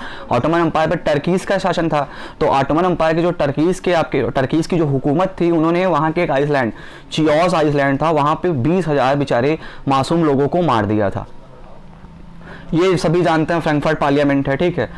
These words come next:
Frankfurt Parliament form हुआ था आपके Saint Paul Church में, जैसा आपको सबको पता है, ठीक। Next आपका, ये आपका Hall of Mirror है।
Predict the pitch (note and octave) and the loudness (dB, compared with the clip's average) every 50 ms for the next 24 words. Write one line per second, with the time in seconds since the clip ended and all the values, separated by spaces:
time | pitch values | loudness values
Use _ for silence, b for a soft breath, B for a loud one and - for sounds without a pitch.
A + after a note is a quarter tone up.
0 | B B B B - C#3+ D3 C#3 E3 D#3+ - D#3 D3 C#3+ D3 D3 D3 D3 D#3 D3 | B B B B -2 0 0 0 0 0 0 0 2 2 2 2 2 2 0 0
1 | - D3+ C#3+ C#3+ D3 D3 C#3+ C#3 C#3+ C#3+ C3 B2+ - D3+ C3+ - - C#3+ D3 C3+ | 0 0 0 2 2 2 2 2 2 0 -2 -2 -2 -4 -4 -2 -2 -2 -2 0
2 | - C3+ C3 C3+ B2+ - B2+ A#2+ - B2 B2+ B2+ B2 - - - - - - A#2+ | 0 0 0 0 0 0 -2 -2 -2 -4 -4 -4 -6 -10 -16 -16 -8 -4 -4 -2
3 | - C#3 C3+ C3 B2+ - C#3 B2+ - C3+ - - B2+ C#3+ A#2+ - A#2 A#2 A2+ A2 | 0 0 0 0 0 -2 -4 -4 -4 -6 -4 -2 -4 -2 0 0 0 -2 -2 -4
4 | D#3 C#3+ - - - - - B B B B B B B B B B - C#3+ D#3 | -6 -8 -8 -12 -20 -20 -20 B B B B B B B B B B -2 0 0
5 | F3 E3+ - - F#3+ F3 F3 D#3+ - F#3+ F3+ F3 F3 B B B B B B D3+ | 0 0 0 -2 0 0 0 0 2 2 0 0 0 B B B B B B 0
6 | D3 E3+ F#3 G3 G#3 F#3+ F3 D#3+ - - F3 F#3 F3 E3 E3 C#3+ D3 D3+ D#3 D#3 | 2 2 2 2 2 2 2 0 0 0 0 0 2 2 2 2 4 4 4 2
7 | D#3+ D3+ D3+ D3+ D3 C#3+ C3 B2 A2+ G#2+ G#2 A2+ | 2 2 0 2 2 2 2 2 0 0 -2 -4